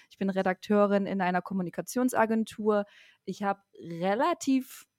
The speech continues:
ja, strikte Bürozeiten würde ich jetzt nicht sagen. Also wir haben schon Bürozeiten, die muss ich ein bisschen flexibel für mich selber aufweichen, weil, ähm, das kommt nämlich bei mir noch dazu,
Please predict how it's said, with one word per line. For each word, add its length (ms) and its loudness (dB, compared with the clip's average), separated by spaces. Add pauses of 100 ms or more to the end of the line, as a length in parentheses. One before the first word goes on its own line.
(600)
ja, 180 -4
strikte 720 0
Bürozeiten 840 2
würde 140 0
ich 100 -10
jetzt 240 -6
nicht 220 -4
sagen. 280 4
Also 200 2
wir 120 2
haben 140 2
schon 200 -2
Bürozeiten, 920 2
die 100 0
muss 220 2
ich 160 -6
ein 100 0
bisschen 380 0
flexibel 540 -2
für 180 -6
mich 200 -4
selber 340 0
aufweichen, 760 4 (440)
weil, 520 6
ähm, 360 6
das 180 2
kommt 180 0
nämlich 240 -2
bei 100 0
mir 140 0
noch 140 0
dazu, 520 0